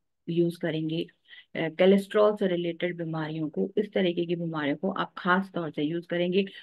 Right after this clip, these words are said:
उसके अलावा जो मैग्नीफाइड हीलिंग है, ये आपकी स्पिरिचुअल ग्रोथ को बढ़ाती है, ईश्वर के साथ आपके कनेक्शन को बढ़ाती है। क्यों? क्योंकि देखिए, जब आप भगवान के साथ जुड़ जाते हैं, तो automatically बीमारियां आपके जीवन से जाने लग जाती हैं।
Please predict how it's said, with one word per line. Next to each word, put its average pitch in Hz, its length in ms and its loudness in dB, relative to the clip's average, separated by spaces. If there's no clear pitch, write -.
उसके 196 280 0
अलावा 165 480 0
जो 208 100 6
मैग्नीफाइड 196 640 4
हीलिंग 170 320 -2
है, 196 100 4
ये 185 200 2
आपकी 196 400 -4
स्पिरिचुअल - 540 -6
ग्रोथ 160 280 -2
को 156 80 -2
बढ़ाती 143 440 -8
है, - 180 -16
ईश्वर 226 300 0
के 208 140 -2
साथ 175 240 -4
आपके 170 340 0
कनेक्शन 190 580 -2
को 170 120 -2
बढ़ाती 135 440 -8
है। 143 140 -10
क्यों? 277 220 6
क्योंकि 240 220 2
देखिए, 190 440 0
जब 202 160 6
आप 202 300 4
भगवान 180 460 0
के 202 100 -2
साथ 185 180 -2
जुड़ 175 340 2
जाते 151 400 -4
हैं, 147 240 -4
तो 233 80 0
automatically 190 800 0
बीमारियां 160 600 -4
आपके 175 300 0
जीवन 165 340 -2
से 185 140 0
जाने 165 340 2
लग 147 200 -2
जाती 139 300 -8
हैं। 147 180 -10